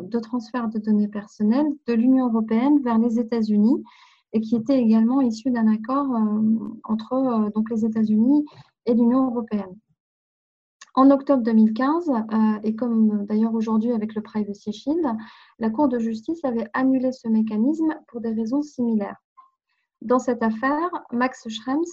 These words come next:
euh, qui à l'époque était étudiant et qui est aujourd'hui avocat en protection des données, avait attaqué la filiale irlandaise de Facebook devant les autorités européennes. Et il avait attaqué cette filiale parce qu'elle transférait ses données, euh, personnelles au siège américain de Facebook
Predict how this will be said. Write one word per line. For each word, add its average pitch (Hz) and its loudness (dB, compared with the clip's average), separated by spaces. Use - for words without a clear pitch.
euh, 226 -2
qui 220 -6
à 254 -2
l'époque 247 -4
était 220 -4
étudiant 226 -4
et 214 -6
qui - -8
est 226 0
aujourd'hui 220 0
avocat 226 -4
en 220 0
protection 220 -8
des 214 -2
données, 208 -4
avait 233 -2
attaqué 277 -4
la 226 -4
filiale 240 -6
irlandaise 226 -2
de 214 -4
Facebook 214 -8
devant 254 -6
les 233 -4
autorités 220 -4
européennes. 226 -6
Et 220 0
il 214 2
avait 220 0
attaqué 269 -2
cette 220 -10
filiale 233 -4
parce 254 -12
qu'elle 226 -8
transférait 240 -10
ses 233 -6
données, 226 -2
euh, 208 -6
personnelles 214 -6
au 285 -2
siège 285 -2
américain 233 -4
de 285 -2
Facebook 226 -6